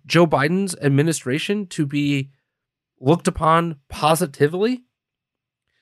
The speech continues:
There's nothing positive about going from the lowest to the highest in one year.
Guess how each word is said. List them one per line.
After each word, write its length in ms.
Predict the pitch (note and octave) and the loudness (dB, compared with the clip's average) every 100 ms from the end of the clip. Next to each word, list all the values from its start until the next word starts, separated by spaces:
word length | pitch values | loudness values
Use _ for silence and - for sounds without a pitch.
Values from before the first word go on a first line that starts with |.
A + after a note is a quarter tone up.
| _ | _
There's 220 | A#3+ D4 C4+ | 2 2 4
nothing 320 | D4+ D#4+ C4+ | 4 4 2
positive 540 | - C4+ A#3+ G#3+ G#3 | 2 2 4 4 4
about 260 | G3 F#3+ F#3+ | 4 0 2
going 200 | G3+ G3 | 2 2
from 120 | G3+ | 2
the 100 | D#3 | 2
lowest 440 | C3 E3+ A3+ A#3+ - | 4 6 6 4 -4
to 120 | A3 | -4
the 200 | F#3 F3 | 0 0
highest 580 | F3+ F#3 C3 A#2 - _ _ _ _ _ - | 2 2 2 -2 -6 _ _ _ _ _ -2
in 220 | A3+ A3 | 4 6
one 160 | G3+ F#3+ | 6 6
year. 280 | D#3+ - | 4 2